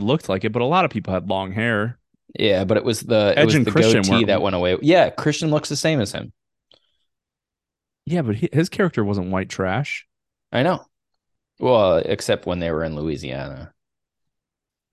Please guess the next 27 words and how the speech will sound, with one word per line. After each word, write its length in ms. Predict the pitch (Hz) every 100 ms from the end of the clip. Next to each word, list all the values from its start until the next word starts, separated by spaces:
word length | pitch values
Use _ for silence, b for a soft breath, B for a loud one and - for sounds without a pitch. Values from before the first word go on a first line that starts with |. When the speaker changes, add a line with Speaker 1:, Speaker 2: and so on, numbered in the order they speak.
| _ -
Speaker 1:
That's 260 | 104 101
fair. 360 | - 87 90 - _ _ _ -
No, 200 | 143 147
it's 100 | 113
Kentucky. 500 | 120 127 139 104 98 _ _ _ -
Speaker 2:
Kentucky. 560 | 113 101 82 - - - _ _ -
Wherever. 200 | - 76
Speaker 1:
They 60 |
were 100 | 123
in 140 | 120 113
Lo-, 200 | 135 139
Lowellville, 720 | 127 135 165 123 104 90 90 -
Speaker 2:
Same 100 | 104
Speaker 1:
remember? 220 | 123 151
Speaker 2:
place. 380 | 156 69 - -
Yeah, 440 | 131 104 92 101 -
I, 80 | - -
yeah, 220 | 104 - -
it's 100 | -
fine. 260 | - 50 - _ _ _
Speaker 1:
The 120 | 107 113
South 300 | 143 131 127
is 120 | 107
the 100 | 101
South. 420 | - 113 107 - _ _ _ _ _
Speaker 2:
Louisiana, 1080 | 120 107 107 117 123 - 104 101 98 92 95 -
Louisville. 840 | 85 95 98 - 98 95 92 95